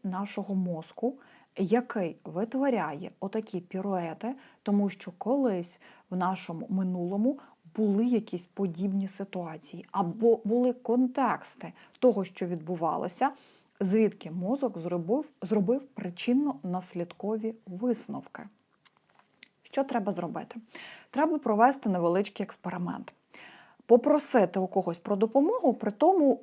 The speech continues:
в здорових межах, і подивитися,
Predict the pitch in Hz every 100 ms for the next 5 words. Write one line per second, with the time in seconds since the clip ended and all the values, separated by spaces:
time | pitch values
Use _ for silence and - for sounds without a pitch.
0 | - - 175 202 - 180 170 220 202 269
1 | 285 262 208 196 175 160 233 - - -
2 | - _ 254 269 277 233 240 240 247 226
3 | 190 175 - 160